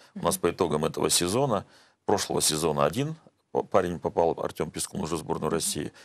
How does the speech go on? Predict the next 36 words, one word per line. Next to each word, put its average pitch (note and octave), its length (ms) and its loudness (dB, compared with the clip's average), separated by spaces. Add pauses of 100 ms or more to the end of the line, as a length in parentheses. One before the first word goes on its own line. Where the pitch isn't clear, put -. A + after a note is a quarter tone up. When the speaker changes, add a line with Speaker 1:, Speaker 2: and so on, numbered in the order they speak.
(160)
Speaker 1:
По F2+ 100 2
итогам F2+ 300 0
этого D#2+ 300 2
сезона D#2+ 380 0
еще A2+ 260 0
два, F#2+ 400 4 (180)
Гончаров D#2+ 540 -4
и D2+ 40 -4
Ушаков. - 520 -2 (240)
Мы - 100 0
рассчитываем, D#2+ 460 -2
что - 180 -6
вот - 80 -4
щас C#2 200 0
после - 320 -6
первенства - 400 -4
России - 260 0
их - 160 -10
возьмут. - 400 -4 (340)
И E2+ 180 -2
по F#2 180 2
итогам E2+ 380 0
этого D#2+ 260 0
сезона A2 540 0
у - 180 -6
нас, F#2 400 2 (340)
ну, E2 180 -2
как - 220 0
минимум D#2+ 340 -2
два E2 200 4
точно - 320 -4
получат - 340 -4
мастера - 320 -2
спорта. - 400 -2
Это, - 300 -4
это - 680 -2